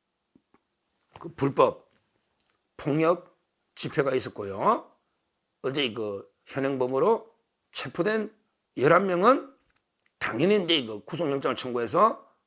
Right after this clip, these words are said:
엄하게 그 일벌백계로 무관용의 원칙으로 처벌하고, 그다음에 두 번째, 양경수 위원장, 동부, 경기 동부연합의 그 꼭두각시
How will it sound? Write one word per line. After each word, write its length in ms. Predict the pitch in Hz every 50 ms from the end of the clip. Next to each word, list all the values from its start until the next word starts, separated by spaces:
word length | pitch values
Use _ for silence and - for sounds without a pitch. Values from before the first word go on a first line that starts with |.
| _ _ _ _ _
엄하게 480 | - 143 135 151 165 175 170 160 139 113
그 140 | 104 - - -
일벌백계로 1000 | 160 156 156 151 165 151 - 143 127 - - 139 135 147 175 202 - - - _ _ _ _ _ _ _
무관용의 640 | - 104 113 147 165 - 131 117 131 151 156 160 135
원칙으로 800 | 123 120 139 143 - - 143 151 170 214 247 285 320 - - _ _ _ _ _ _ -
처벌하고, 840 | - - - - 143 - - - 269 233 175 110 - - - _ _ _ _ _ _ _ _ _ _ _ _ _ _ _ _ _ _ -
그다음에 400 | - 147 156 160 170 165 143 -
두 120 | - 131
번째, 440 | 139 147 147 - - 117 104 92 - - _ _ _ _ _ _ _ _ _ _ _ _ _ _ _ _ _ _ _ _ _ _ _ _ _ _ -
양경수 800 | 127 113 113 131 143 190 208 196 - - 226 233 233 233 233 - _ _ _ _ _ _ _ _ _ _ _ _ _ _ _ _ _ _ _ _ _ -
위원장, 480 | - 131 151 160 160 143 131 113 98
동부, 540 | - 147 185 202 190 190 185 170 - - _ -
경기 260 | - 143 147 160 156
동부연합의 680 | 139 185 196 185 180 180 175 175 165 160 165 165 139 117
그 180 | 113 104 -
꼭두각시 720 | - - 135 - - 147 139 139 - - 117 110 - _